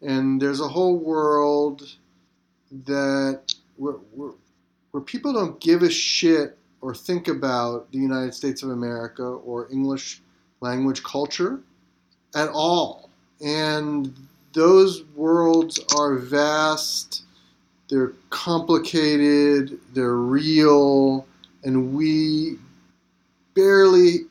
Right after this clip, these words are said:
have any sense of them whatsoever. And there's lots of ways of getting a sense of them. You could, you could learn a, another language and, say, read the Budapest daily newspaper.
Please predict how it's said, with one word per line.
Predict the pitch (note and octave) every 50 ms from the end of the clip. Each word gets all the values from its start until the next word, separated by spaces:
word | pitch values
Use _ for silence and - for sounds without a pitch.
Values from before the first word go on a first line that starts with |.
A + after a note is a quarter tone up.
| _ -
have | - D3 D3 C#3 C#3 C#3 -
any | D#3+ F3 F3 F3+ F3+
sense | E3+ - - F#3 E3+ E3 C#3+ C3+
of | D3 C#3 C3
them | C#3 C#3 C3+
whatsoever. | C3 C3 C3 - - D3 C3+ B2+ B2 A#2+ A2 G#2 G2+
And | A2 C3
there's | C#3 D3 C3+ F3
lots | E3 D#3+ D#3+ E3 D#3+
of | D#3+ D3+
ways | D3+ E3+ F3+ F3 D#3+
of | D3+ C3+ C3+
getting | C#3 C#3 C3+ C3+ C3+ C3+ C3+ - _ -
a | D#3
sense | D3+ - - G3+ G3+ F3+ -
of | D#3+ B2+
them. | A#2 A#2+ A2 A#2
You | A2+
could, | - - D3+ C#3 C3+ - - _ _ _ _ - C#3+
you | C#3 C3+
could | - C#3+
learn | C3+ D#3 E3 D#3+ D#3+
a, | D#3 D3+ D3 C3+ C3+
another | C#3+ C#3 C#3 C3+ C#3
language | C3+ C#3 D3 D3 D3 D3 D3 C#3+ C#3 C#3 C3 -
and, | - C3+ C3 C3 C3 C3 B2+ B2 - _ _ _ _ _ _ _ _
say, | - - - - C3+ B2 B2 B2+ C3 C3 C3 C3 C3 C3 C3+ C3+ C3
read | C3 B2+ B2+ B2+ C3 C3 C3 C3 C3
the | C#3 C3+ C3 C3 C3 B2+ B2+ - - _
Budapest | - C3+ C3+ C3+ C3+ C3+ C3+ - D3 C#3 C3 C3+ - - - _ - - - _ _
daily | - C3+ C3 C3 C3+ C#3+
newspaper. | D3 E3 F3+ F#3 F3+ - - C3 A#2 - - - - G2+ G#2+